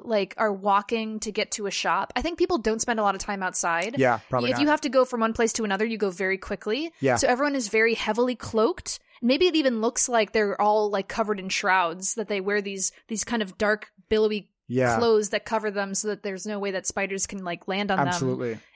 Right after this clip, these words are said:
Speaker 1: And when you want to enter a building, you know, someone will go and they'll knock. Uh, there's, like, a special knock you have to give,
Speaker 2: Yeah.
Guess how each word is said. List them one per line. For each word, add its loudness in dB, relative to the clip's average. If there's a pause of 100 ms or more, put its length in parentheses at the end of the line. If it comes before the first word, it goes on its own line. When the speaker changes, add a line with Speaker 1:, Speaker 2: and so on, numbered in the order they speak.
Speaker 1:
And 2 (160)
when 0
you -2
want 0
to -2
enter -2
a 0
building, 0 (220)
you -2
know, 4
someone 4
will 6
go 6 (300)
and 4
they'll 4 (200)
knock. 2 (240)
Uh, 4
there's, -2
like, -2
a -2
special 0
knock 2
you -2
have -4
to -2
give, 2
Speaker 2:
Yeah. 2